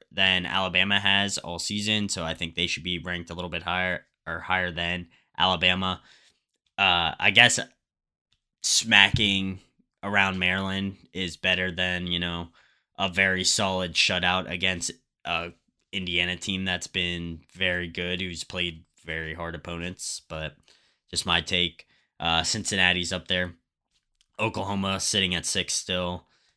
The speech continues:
And then, obviously, you have your Ohio State, Oregon, undefeated Michigan, undefeated B Y U.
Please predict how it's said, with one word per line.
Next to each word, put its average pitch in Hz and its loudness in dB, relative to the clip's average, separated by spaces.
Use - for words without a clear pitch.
And 87 -2
then, 85 -2
obviously, 87 -4
you 85 -2
have 85 -4
your 82 -2
Ohio 90 0
State, 85 0
Oregon, 82 -6
undefeated 87 -6
Michigan, 82 -4
undefeated 80 -10
B 80 -12
Y 76 -12
U. 73 -20